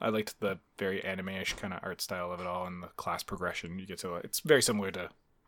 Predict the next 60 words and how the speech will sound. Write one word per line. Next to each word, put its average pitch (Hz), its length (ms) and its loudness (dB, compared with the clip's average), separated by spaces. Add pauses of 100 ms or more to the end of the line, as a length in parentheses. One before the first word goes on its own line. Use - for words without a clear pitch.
(240)
like, 117 160 -4
fourteen 101 420 2
is, 92 180 -8
does 98 260 -4
that 90 160 -2
too, 98 160 -2
where 87 100 -2
you 92 200 -4
have 95 180 -4
to 90 240 -6 (240)
get 113 100 4
to - 80 2
a - 20 4
certain 98 240 4
level 95 220 2
and 90 80 -2
then 98 100 0
you 101 60 0
can - 120 -6
kinda 104 120 0
open 104 220 2
up - 100 -4
into 98 140 -4
classes 98 560 -4 (460)
that 104 140 4
are 95 180 0 (160)
bigger 104 220 4
and 98 100 2
better. 107 280 2 (420)
Or 95 80 0
in 95 80 2
this 98 160 2
one, 98 100 0
you 95 60 -2
start 95 180 0
as 92 80 -2
a 98 40 0
novice 95 420 0
and 101 80 0
then 98 100 0
you 101 60 -2
can 107 120 -2
kinda 95 200 -6
choose - 260 0
where 98 100 0
to 95 60 -6
go 95 140 -2
from 101 160 -2
there. 101 180 0
Kinda 123 240 2
like, 120 340 4 (220)
it 147 60 6
felt 190 140 12
very 156 160 12
Final 127 160 6
Fantasy 113 420 2 (340)
tacticsy - 600 0
in 98 100 -8
that - 140 -6
regard. 90 340 -6